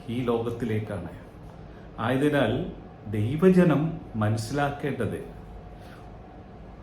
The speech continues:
ഒന്ന് യോഹന്നാൻ രണ്ടാം അധ്യായം പതിനഞ്ചാം വാക്യം വായിക്കുമ്പോൾ, "ലോകത്തെയോ ലോകത്തിലുള്ള വസ്തുക്കളെയോ നിങ്ങൾ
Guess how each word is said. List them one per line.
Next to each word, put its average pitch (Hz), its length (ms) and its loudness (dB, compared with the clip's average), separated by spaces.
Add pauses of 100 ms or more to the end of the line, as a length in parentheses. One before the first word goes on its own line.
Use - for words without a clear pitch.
(320)
ഒന്ന് 156 220 8 (100)
യോഹന്നാൻ 165 520 6 (320)
രണ്ടാം 156 400 8
അധ്യായം 143 400 4 (120)
പതിനഞ്ചാം 143 520 4 (100)
വാക്യം 135 400 2
വായിക്കുമ്പോൾ, 120 520 4 (1600)
"ലോകത്തെയോ 180 680 12 (260)
ലോകത്തിലുള്ള 160 580 6 (120)
വസ്തുക്കളെയോ 143 720 4 (280)
നിങ്ങൾ 131 280 4